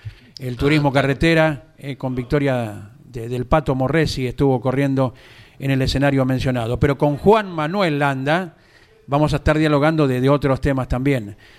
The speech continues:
Speaker 1: Bienvenido a Campeones Radio, Juan Manuel, buen día.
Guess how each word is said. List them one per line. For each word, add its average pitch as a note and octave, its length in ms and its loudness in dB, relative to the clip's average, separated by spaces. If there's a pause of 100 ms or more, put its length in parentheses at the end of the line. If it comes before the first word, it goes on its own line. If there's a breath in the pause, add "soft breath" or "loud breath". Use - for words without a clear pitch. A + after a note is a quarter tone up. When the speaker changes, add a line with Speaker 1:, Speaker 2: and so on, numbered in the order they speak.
(120)
Speaker 1:
Bienvenido G3 540 4
a F#3 120 2
Campeones F3+ 460 0
Radio, F#3 340 4
Juan E3 180 0
Manuel, F3+ 300 2
buen E3 160 2
día. D#3+ 520 0